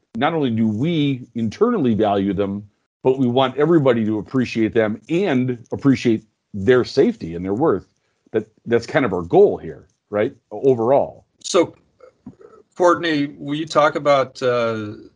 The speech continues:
Speaker 2: you know, My Drive, and you, you mentioned that, uh, most of its use, uh, are on desktops, you know, laptops, um, and not so much on mobile devices. Um, why do you think that is?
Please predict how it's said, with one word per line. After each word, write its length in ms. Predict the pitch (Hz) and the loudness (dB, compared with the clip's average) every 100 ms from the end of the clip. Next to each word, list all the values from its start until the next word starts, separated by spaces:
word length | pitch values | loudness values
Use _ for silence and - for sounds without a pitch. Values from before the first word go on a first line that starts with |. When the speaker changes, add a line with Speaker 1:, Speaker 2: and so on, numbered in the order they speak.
| _ _ | _ _
Speaker 2:
you 100 | - | -10
know, 160 | 127 117 | -6 -6
My 300 | 113 120 123 | -4 -2 -2
Drive, 580 | 120 123 117 113 107 101 | 0 2 4 2 0 -4
and 300 | 104 104 107 | -6 -8 -10
you, 220 | 120 107 107 | -10 -10 -10
you 240 | 131 113 107 | -10 -8 -4
mentioned 480 | 117 120 - 104 98 | -4 -4 -4 -6 -6
that, 240 | 101 - | -8 -6
uh, 340 | 107 98 95 98 - _ _ - | -4 -2 -4 -6 -12 _ _ -6
most 400 | 123 127 135 - | 2 2 2 0
of 160 | 120 | 0
its 200 | 107 - | -2 -4
use, 440 | 110 117 110 107 - | 0 2 2 0 -2
uh, 200 | 104 - - | -4 -6 -8
are 180 | 117 107 | -4 0
on 320 | 107 95 90 - _ _ _ - - 113 | 0 -4 -8 -14 _ _ _ -20 -14 0
desktops, 760 | 120 107 - 110 92 104 - | 0 0 -4 -4 -4 -6 -8
you 60 | 101 | -8
know, 140 | 98 | -6
laptops, 880 | 95 104 104 - 101 98 - - - _ _ - | -2 -2 -2 -2 -2 -2 -8 -10 -16 _ _ -10
um, 420 | 104 95 95 85 _ _ _ _ _ _ | -8 -6 -8 -10 _ _ _ _ _ _
and 280 | 107 101 107 | -8 -6 -4
not 220 | 107 113 | 0 0
so 100 | 117 | 2
much 200 | 110 107 | 0 0
on 100 | 101 | 0
mobile 240 | 101 104 104 | 0 0 0
devices. 680 | 92 95 92 95 90 - _ _ _ _ _ - | 0 -2 -2 -4 -6 -8 _ _ _ _ _ -10
Um, 400 | 98 92 90 107 | -6 -4 -6 0
why 140 | 120 | 4
do 60 | 165 | 4
you 80 | 175 | 2
think 180 | 160 | 0
that 160 | 151 131 | 4 4
is? 320 | 143 - - | 4 0 -6